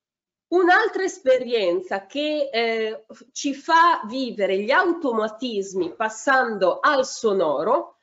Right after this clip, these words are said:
e questa sarà preparatoria a ora la danza delle testimonianze con la mia squadra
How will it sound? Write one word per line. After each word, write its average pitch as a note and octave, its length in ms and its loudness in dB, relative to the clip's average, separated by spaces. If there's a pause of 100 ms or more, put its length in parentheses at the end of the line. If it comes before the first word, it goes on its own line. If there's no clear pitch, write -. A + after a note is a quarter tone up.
(400)
e G4+ 140 0
questa G4 420 0
sarà D4+ 500 0
preparatoria A#3 1400 0 (600)
a D#4+ 540 4
ora C4 640 4 (340)
la F4 280 2
danza G#3+ 720 2
delle C#4 300 -2
testimonianze B3+ 1300 0 (100)
con F#3+ 380 2
la A#3+ 600 2
mia G#3+ 220 2
squadra F3+ 760 0